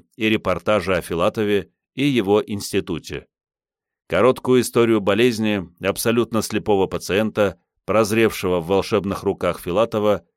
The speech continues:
я позволю себе привести. Она была опубликована в газете Одесского военного округа, вырезку из которой я случайно нашел в книге Юшкина и Скородинской-Филатовой. К сожалению, ни точное название газеты,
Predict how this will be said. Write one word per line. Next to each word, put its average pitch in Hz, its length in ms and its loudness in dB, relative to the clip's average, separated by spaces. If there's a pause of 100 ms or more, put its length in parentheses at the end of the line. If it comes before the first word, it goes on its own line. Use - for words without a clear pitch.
(200)
я 117 200 0
позволю 104 480 0
себе 82 300 -4
привести. 87 640 -6 (800)
Она 90 300 -2
была 92 220 2
опубликована 95 680 0
в 82 80 -10
газете 90 440 -2
Одесского 90 560 -2
военного 90 460 -2
округа, 82 640 -4 (380)
вырезку 135 540 0
из 123 100 -2
которой 113 560 0 (140)
я 95 280 -2
случайно 113 560 -2
нашел 95 300 -2
в - 80 -10
книге 87 380 -4
Юшкина 110 600 -4 (220)
и 110 180 0
Скородинской-Филатовой. 82 1500 -4 (380)
К - 80 -18
сожалению, 98 760 0
ни 101 160 -2
точное 95 440 -2
название 85 540 -4
газеты, 104 640 -2